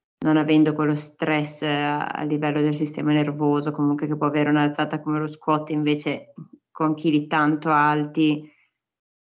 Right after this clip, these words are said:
insomma, è anche facile poi bruciarsi, diciamo. La mia tripla centottanta è stato proprio un P R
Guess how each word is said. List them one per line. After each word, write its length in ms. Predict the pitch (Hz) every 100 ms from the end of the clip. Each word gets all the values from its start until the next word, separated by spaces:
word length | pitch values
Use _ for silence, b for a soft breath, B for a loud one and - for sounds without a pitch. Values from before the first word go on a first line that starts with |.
| _ _ _ _
insomma, 480 | - 165 160 151 -
è 120 | 165
anche 340 | 160 160 156
facile 800 | 151 156 147 151 156 156 151 151
poi 600 | 151 156 151 147 151 - - _
bruciarsi, 800 | - 156 151 147 165 156 - -
diciamo. 580 | 151 147 160 151 147 151
La 140 | -
mia 200 | 160 165
tripla 400 | 160 170 170 165
centottanta 880 | 160 180 170 165 160 - 160 165 170
è 40 | 180
stato 400 | 175 160 156 151
proprio 720 | 160 156 151 160 156 147 151
un 240 | 156 156 156 _
P 80 | - 165
R 760 | 160 156 156 151 151 151 147